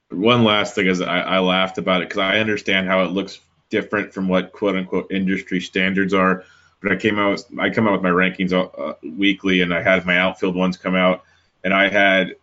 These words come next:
Andrew Benintendi ahead of Bellinger and Judge, and someone asked me why. And I said, "I know they're all young, but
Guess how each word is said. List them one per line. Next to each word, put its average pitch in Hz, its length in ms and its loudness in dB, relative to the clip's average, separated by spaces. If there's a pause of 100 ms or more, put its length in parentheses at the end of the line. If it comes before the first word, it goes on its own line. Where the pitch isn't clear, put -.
(140)
Andrew 107 340 0
Benintendi 95 720 0
ahead 92 240 -2
of 90 320 -2
Bellinger 92 600 0
and 92 380 -2
Judge, 95 360 -2
and 87 100 -6
someone 92 220 -2
asked 90 180 -2
me 87 80 -10
why. 98 360 2
And - 640 -10
I 101 40 -4
said, 107 160 -2
"I 117 100 0
know 123 180 0
they're 113 140 2
all 101 120 2
young, 98 480 -2
but 92 320 -2